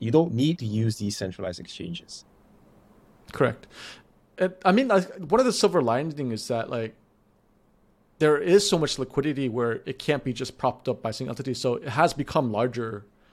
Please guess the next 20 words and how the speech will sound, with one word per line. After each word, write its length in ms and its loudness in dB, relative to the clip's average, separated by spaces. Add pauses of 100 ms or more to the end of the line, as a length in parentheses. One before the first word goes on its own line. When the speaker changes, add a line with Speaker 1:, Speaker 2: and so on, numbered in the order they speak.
(120)
Speaker 2:
in 80 -8
the 60 0
sense 340 -4
that 260 -2
it's, 300 -6
it's 220 -2
trending 640 2
towards 680 -2 (1200)
something 320 2
that's 160 2
very 160 4
substantial. 460 -4
Like, 100 -2
at 100 4
this 140 6
point, 440 4
like, 340 -2
I 80 -2
don't 180 2
think, 280 0